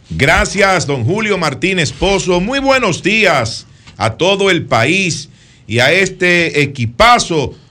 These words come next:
del Sol de la Mañana. Miren, señores, ayer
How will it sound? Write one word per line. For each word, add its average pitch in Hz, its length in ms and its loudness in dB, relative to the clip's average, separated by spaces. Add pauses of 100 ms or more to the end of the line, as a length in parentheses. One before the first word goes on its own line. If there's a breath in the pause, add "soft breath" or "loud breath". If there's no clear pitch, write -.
(120)
del 131 320 0
Sol 185 600 2
de 127 380 0
la 160 140 2
Mañana. 107 800 0 (800 soft breath)
Miren, 214 580 0 (100)
señores, 123 840 -2 (640)
ayer 180 840 2